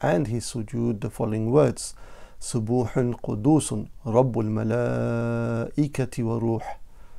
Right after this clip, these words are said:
"سبوح قدوس رب الملائكة والروح." And as we said, this is collected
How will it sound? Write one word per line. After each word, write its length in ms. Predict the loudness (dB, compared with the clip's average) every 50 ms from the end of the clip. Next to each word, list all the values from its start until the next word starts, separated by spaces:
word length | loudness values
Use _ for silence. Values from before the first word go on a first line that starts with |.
| -14 -16 -18 -18 -18 -16 -14 -12
"سبوح 720 | -10 -8 -6 -4 0 2 2 2 2 0 -2 -2 -2 -2 -4 -4
قدوس 480 | -4 -4 0 4 4 4 4 4 2 0 0 -2 -4 -4 -2
رب 300 | -2 0 0 2 2 2
الملائكة 1400 | 2 2 0 0 0 0 2 2 2 2 2 2 2 2 0 0 -2 0 0 0 0 0 -4 -4 -4 -4 -4 -2
والروح." 540 | -2 0 2 2 2 2 2 0 -4 -12 -14 -14 -14 -14 -14 -16 -16 -16 -14 -10 -8
And 140 | -4 -2 -2
as 160 | -2 -2 -2
we 80 | -4
said, 320 | -2 0 2 2 2 2 2
this 220 | -2 -2 -2 -2
is 140 | -4 -6 -6
collected 680 | -6 -4 -4 -2 -4 -4 -4 -2 0 0 0 0 -4